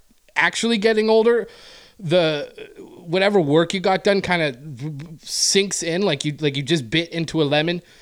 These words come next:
You know, they got this look like they're a, they're an elderly house cat. That's what J-Lo looks like right now, like an old fucking cat named Boots.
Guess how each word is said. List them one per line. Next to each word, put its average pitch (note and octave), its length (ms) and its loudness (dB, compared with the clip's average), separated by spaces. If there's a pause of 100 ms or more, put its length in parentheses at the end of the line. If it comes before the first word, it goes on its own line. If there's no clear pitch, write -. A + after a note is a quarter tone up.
(220)
You C#3+ 140 -4
know, D#3+ 220 0 (220)
they D3+ 120 -2
got F3 160 0
this E3 180 0
look F3+ 240 0
like E3 200 0
they're D3+ 200 2
a, C3+ 200 -4 (260)
they're D3+ 180 2
an C#3+ 180 0
elderly D#3+ 440 2
house D3 320 -4
cat. F3+ 400 -4 (720)
That's E3 160 -4
what F#3 80 0
J-Lo F3+ 320 2
looks C3+ 240 -2
like A#2 160 -2
right A#2+ 160 -4
now, G#2 180 -8
like A2 160 -6
an C3 200 -4
old E3+ 360 2
fucking D#3+ 280 -2
cat C#3+ 320 -2
named G#2+ 320 -6
Boots. C3 440 -4